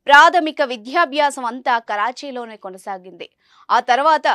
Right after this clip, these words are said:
ముంబైలో న్యాయ విద్యను అభ్యసించారు. పంతొమ్మిది వందల అరవై ఐదులో కమలాదేవిని వివాహం చేసుకున్నారు. వారికి ఇద్దరు సంతానం,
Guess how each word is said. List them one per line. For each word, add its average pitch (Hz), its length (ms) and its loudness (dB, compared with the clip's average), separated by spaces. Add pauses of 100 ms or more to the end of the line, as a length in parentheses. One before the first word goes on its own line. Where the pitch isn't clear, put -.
(360)
ముంబైలో 311 580 4
న్యాయ 277 480 2
విద్యను 254 380 -4
అభ్యసించారు. 196 800 -8 (440)
పంతొమ్మిది 330 480 2
వందల 311 280 4
అరవై 262 340 4
ఐదులో 294 460 2
కమలాదేవిని 302 760 0
వివాహం 269 560 2
చేసుకున్నారు. 202 600 -8 (500)
వారికి 254 360 4
ఇద్దరు 214 400 -8
సంతానం, 190 560 -8